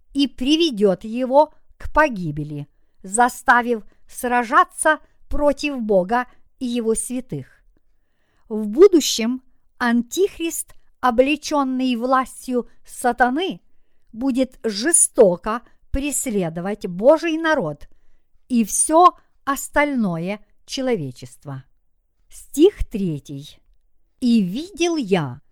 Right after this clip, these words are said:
что одна из голов его как бы смертельно была ранена,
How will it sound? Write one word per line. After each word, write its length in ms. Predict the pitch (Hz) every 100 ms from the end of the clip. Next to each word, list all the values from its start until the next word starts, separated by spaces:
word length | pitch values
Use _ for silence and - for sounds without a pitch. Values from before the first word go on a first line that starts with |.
| _
что 540 | - - 269 247 233 -
одна 600 | 240 214 220 233 285 370 -
из 220 | 320 294
голов 480 | 254 311 262 202 170
его 480 | 185 226 240 269 285 _ _
как 260 | 269 269 226
бы 280 | 269 262 - _
смертельно 1080 | - - 254 247 214 214 - 339 370 339 330 302 _ -
была 580 | 190 269 277 277 277 269 _
ранена, 760 | - 226 151 143 139 139 131